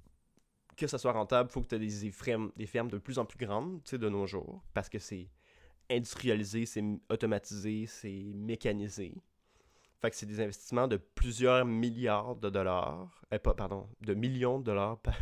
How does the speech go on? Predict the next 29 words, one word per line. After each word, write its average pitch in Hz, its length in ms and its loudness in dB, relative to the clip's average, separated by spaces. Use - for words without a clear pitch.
<laughs> - 160 -16
on 101 40 -10
va 87 120 -8
se - 80 -12
calmer, 95 220 -4
millions 131 140 8
de 151 60 6
dollars 117 200 8
par - 220 2
ferme, 107 400 -2
mais 123 260 6
c'est 147 140 0
pas 131 180 12
ça 135 160 2
qu'ils - 120 -12
font, 147 180 6
genre, 117 340 6
en 87 80 0
profit, 120 540 6
là, 113 180 -2
tu - 100 -14
sais, 110 60 -4
ils 104 120 -6
vivent 120 360 -6
dans 104 160 0
une 104 160 -4
maison 104 380 -2
à 107 60 -2
côté. 120 500 -2